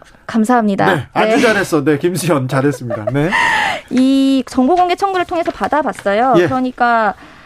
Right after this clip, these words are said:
Speaker 1: 말씀하신 것처럼 사망자가 굉장히 많았습니다.
Speaker 2: 사망자가 진짜 많아요.
Speaker 1: 네, 천예순여섯 명으로 이
Speaker 2: 이게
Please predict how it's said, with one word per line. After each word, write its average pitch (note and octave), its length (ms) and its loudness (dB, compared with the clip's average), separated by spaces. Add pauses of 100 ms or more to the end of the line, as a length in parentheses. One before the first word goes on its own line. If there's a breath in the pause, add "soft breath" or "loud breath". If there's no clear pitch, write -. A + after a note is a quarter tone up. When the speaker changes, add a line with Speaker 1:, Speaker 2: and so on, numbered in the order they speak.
(360 loud breath)
Speaker 1:
말씀하신 D4 500 -4
것처럼 C#4 260 -6
사망자가 D#4+ 540 -4
굉장히 A#3 400 -4
많았습니다. G3 760 -4
Speaker 2:
사망자가 G#3+ 480 0
진짜 D3 340 -2
많아요. F#3 400 2
Speaker 1:
네, B2 340 -2
천예순여섯 B3 760 -4
명으로 C4 600 -4 (260 loud breath)
이 A3+ 100 -8
Speaker 2:
이게 G#3 120 2